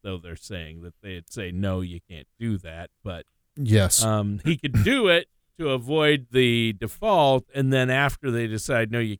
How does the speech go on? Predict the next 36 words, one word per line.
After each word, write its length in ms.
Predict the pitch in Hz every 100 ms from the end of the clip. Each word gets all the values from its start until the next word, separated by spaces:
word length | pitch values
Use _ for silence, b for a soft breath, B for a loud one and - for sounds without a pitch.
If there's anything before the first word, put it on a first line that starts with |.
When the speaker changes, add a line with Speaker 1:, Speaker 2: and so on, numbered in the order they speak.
| -
Speaker 1:
can't 220 | 180 -
do 120 | 117
it," 100 | 117 -
they'd, 260 | 113 107 101 _ _
we'd 200 | 135 107
just 180 | 117 - -
kick 120 | 143 -
the 80 | 113
can 220 | 139 127 120
down 200 | 120 110
the 80 | 104
road 260 | 113 110
a 60 | 90
few 220 | _ 120 -
<laughs> 80 | -
more 80 | 104
days, 500 | 85 127 143 113 82
maybe. 60 | 80 _ _ _ _ _ _ _ _ B B B
Speaker 2:
That's 200 | - 131 139
right. 220 | 131 120
And, 100 | 127
you 80 | 143
know, 80 |
the 160 | 131 120
other 200 | 180 269
thing 280 | - 123 104
that 260 | 104 113
a 40 | 120
lot 200 | 110 110
of 100 | -
people 260 | 107 -
have 120 | 98 -
talked 300 | 120 110 107
about 320 | 90 92 -
recently 540 | 120 156 - 123 101 95
is, 220 | 92